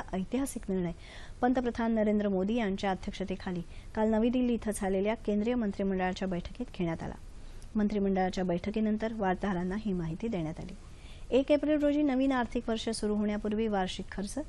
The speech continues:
तसंच करविषयक तरतुदी याबाबत संसदीय मान्यता मिळावी यासाठी सर्वसाधारण अर्थसंकल्प फेब्रुवारीच्या उत्तरार्धाऐवजी त्याआधी सादर करण्याचा निर्णयही घेण्यात आला. डाळी,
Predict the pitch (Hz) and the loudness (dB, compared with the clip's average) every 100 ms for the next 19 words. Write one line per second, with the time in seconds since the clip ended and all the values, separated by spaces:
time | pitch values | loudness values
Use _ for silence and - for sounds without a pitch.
0 | - - 226 220 233 - 226 254 277 277 | -10 -6 -2 0 0 2 4 4 2 0
1 | 262 220 208 202 175 170 208 208 220 220 | 0 0 2 0 0 0 2 2 2 -2
2 | - 202 220 226 277 240 196 190 190 190 | -2 -2 0 0 2 2 2 0 0 2
3 | 190 202 170 - - - 247 226 226 214 | 2 0 -2 -6 -12 -2 2 4 2 0
4 | 240 - 220 240 262 254 240 247 - 190 | 0 2 2 2 2 0 0 -2 -2 -4
5 | - 202 208 208 220 170 175 - 226 220 | -4 -2 -2 -2 -2 -4 -6 2 4 6
6 | 233 226 226 226 208 202 202 196 - 185 | 4 4 2 2 0 2 0 0 0 0
7 | 190 208 302 - - - 269 247 226 247 | 0 0 -4 -6 -14 0 4 6 4 0
8 | 220 202 202 196 196 196 196 190 185 180 | 0 0 0 -2 -2 0 0 0 0 0
9 | 190 277 - 160 165 - - - - - | -2 -4 -4 -4 -4 -6 -8 -12 -14 -14
10 | - 185 180 196 | -4 2 4 4